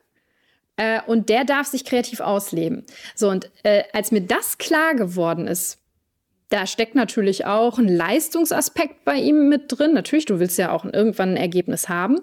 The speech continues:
Aber wie der so beschrieben hat, ähm, wie man sich dann teilweise zurücknimmt und einfach auch noch mal einen Schritt zur Seite geht oder sagt, "Okay, heute funktioniert's gerade nicht,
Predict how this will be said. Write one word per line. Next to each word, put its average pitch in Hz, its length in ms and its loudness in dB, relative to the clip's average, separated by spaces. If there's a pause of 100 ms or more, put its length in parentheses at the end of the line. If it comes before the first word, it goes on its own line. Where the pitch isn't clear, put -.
(540)
Aber 208 260 0
wie 240 80 4
der 294 180 2
so 311 120 0
beschrieben 320 540 2
hat, 175 220 -4 (420)
ähm, 214 440 2
wie 214 220 0
man 240 220 4
sich 240 160 -2
dann 247 140 2
teilweise 247 500 0
zurücknimmt 254 920 4
und 226 360 -2
einfach 226 400 -4
auch 208 220 0
noch 220 180 0
mal 220 260 0
einen 214 80 0
Schritt 277 360 -4
zur 311 160 2
Seite 220 480 0
geht 226 420 2
oder 226 400 0
sagt, 226 280 -2
"Okay, 254 340 0
heute 240 420 2
funktioniert's 262 500 2
gerade 208 300 -2
nicht, 240 400 2